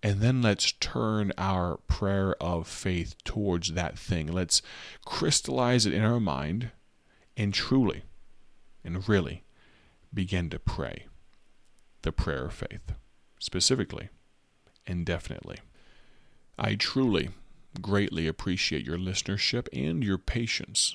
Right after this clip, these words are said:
with the distance between these episodes. I do hope that what we've discussed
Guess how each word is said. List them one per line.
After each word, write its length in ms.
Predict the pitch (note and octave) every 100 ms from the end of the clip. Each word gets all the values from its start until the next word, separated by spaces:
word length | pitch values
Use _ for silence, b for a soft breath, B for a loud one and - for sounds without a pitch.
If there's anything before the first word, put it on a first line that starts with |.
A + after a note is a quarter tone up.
| -
with 260 | D#2+ -
the 140 | B1+ C2+
distance 500 | F2+ F2 - E2+ -
between 360 | D#2+ - D#2+ D#2+
these 220 | D#2+ -
episodes. 640 | - - - D#2+ G2+ B1
I 220 | D2+ D2 - B B B -
do 140 | G2+
hope 380 | F#2 A2 D3+ -
that 200 | F#2 -
what 220 | F#2+ -
we've 200 | F2+ E2+
discussed 720 | D#2+ - - F#2+ G2 - -